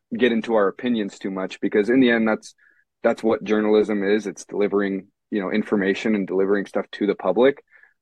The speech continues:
Um, and so I'd say my generation is much more drawn to that entertainment-based kind of journalism where,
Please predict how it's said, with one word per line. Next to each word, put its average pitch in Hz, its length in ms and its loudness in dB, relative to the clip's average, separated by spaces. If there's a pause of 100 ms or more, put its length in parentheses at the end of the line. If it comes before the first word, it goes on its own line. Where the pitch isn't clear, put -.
Um, 95 420 -2 (800)
and 127 140 0
so 127 380 4 (580)
I'd 135 160 0
say 139 200 2
my 123 360 -6
generation 123 600 -4
is 107 120 -12
much 107 280 -8
more 110 160 -2
drawn 101 420 -4
to - 160 -8
that 98 220 -2
entertainment-based 101 1040 -2 (520)
kind 110 140 2
of 101 120 -2
journalism 110 680 2
where, 95 400 -2